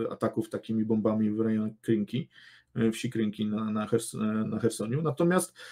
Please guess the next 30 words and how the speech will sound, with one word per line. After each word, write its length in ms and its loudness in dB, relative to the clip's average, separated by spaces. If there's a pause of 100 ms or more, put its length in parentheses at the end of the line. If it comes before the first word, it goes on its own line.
(480)
myślę, 640 6
że 460 8 (340)
jeżeli 380 12
by 180 10
osłabła, 680 8
a, 440 6
obrona 400 4
przeciwlotnicza 680 0
ukraińska 720 2
i 60 0
dlatego 360 4
cały 180 4
czas, 300 2
e, 200 2
dowództwo 320 0
ukraińskie 400 -2
prosi 380 2
o 220 4 (280)
wsparcie 480 2
w 100 -10
tym, 380 4
mm, 640 -4 (460)
segmencie, 580 4
tak, 340 -4
y, 380 -2
o, 140 -8
o 60 -8
tą 180 -2
obronę 300 2
przeciwlotniczą, 600 -4